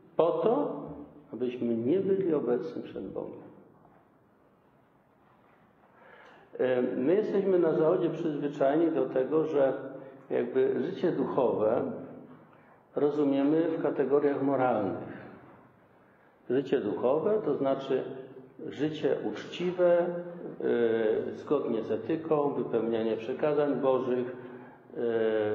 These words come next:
e, modlitwa, przy czym, e, modlitwa, tak klasycznie <laughs> rzecz biorąc, u nas była określona jako, jako realizacja cnoty pobożności, a pobożność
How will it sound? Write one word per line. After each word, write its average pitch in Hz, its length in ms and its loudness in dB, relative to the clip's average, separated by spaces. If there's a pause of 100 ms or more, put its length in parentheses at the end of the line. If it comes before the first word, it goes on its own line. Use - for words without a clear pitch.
(480)
e, 107 60 -6
modlitwa, 127 1000 -2 (680)
przy - 140 -8
czym, 135 320 2 (320)
e, - 20 4
modlitwa, 123 920 2 (200)
tak 117 120 -4
klasycznie - 480 -2 (180)
<laughs> - 120 -8
rzecz 120 220 -2
biorąc, 120 260 0
u 120 80 -2
nas 117 280 0
była 110 180 -2
określona 113 600 -2
jako, 113 340 -2 (540)
jako 113 600 0 (140)
realizacja 120 720 0
cnoty 127 500 -2
pobożności, 127 880 0
a - 60 2
pobożność 120 600 -2